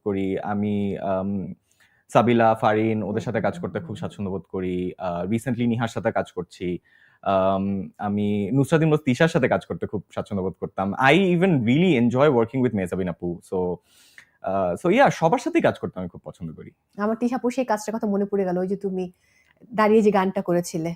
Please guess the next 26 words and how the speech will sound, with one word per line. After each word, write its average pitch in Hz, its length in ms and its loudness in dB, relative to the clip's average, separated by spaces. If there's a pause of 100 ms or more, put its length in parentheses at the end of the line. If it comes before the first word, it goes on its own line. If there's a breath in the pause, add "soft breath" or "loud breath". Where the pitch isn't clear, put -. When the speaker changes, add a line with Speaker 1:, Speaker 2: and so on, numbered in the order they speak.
Speaker 1:
আচ্ছা, 131 280 6
আচ্ছা, 110 200 2
হ্যাঁ, 120 120 4
শহর 151 220 4
ছেড়ে 151 220 6
Speaker 2:
শহর 120 120 6
Speaker 1:
পরানপুরে, 175 260 6
Speaker 2:
ছেড়ে 233 120 6
Speaker 1:
হ্যাঁ, - 100 4
Speaker 2:
পরানপুরে, 202 220 4
Speaker 1:
হ্যাঁ, 214 100 2
Speaker 2:
মানে 226 120 0
Speaker 1:
হ্যাঁ, 254 120 0
Speaker 2:
ওটা - 60 0
Speaker 1:
হ্যাঁ। 262 120 2
Speaker 2:
অন্যরকম 254 260 2
একটা 240 160 -4
টাচি 220 260 4
গল্প 196 260 2
ছিল। 190 200 -2
Speaker 1:
ওটা 175 200 8
আমার 214 220 4
খুব 233 200 -4
পছন্দের 196 380 2
একটা 196 180 0
কাজ, 127 220 4